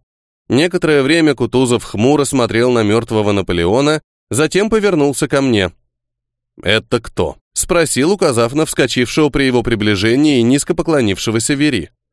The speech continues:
«Камердинер Бонапарта», ответил я. «Как тебя зовут?» спросил светлейший по-французски. «Луи Вери,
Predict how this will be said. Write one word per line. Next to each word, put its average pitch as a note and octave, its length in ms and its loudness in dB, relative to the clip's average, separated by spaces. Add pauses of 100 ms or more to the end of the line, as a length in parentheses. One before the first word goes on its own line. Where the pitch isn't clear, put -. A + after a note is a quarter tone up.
(340)
«Камердинер D#3+ 560 2
Бонапарта», A2+ 640 -2
ответил A2 440 -2
я. E2 220 -2 (640)
«Как C#3+ 300 0
тебя D3 300 0
зовут?» C#3 480 -4 (120)
спросил C#3 520 -2
светлейший E3+ 560 0
по-французски. C#3+ 760 -4 (560)
«Луи E3+ 440 2
Вери, A2+ 440 0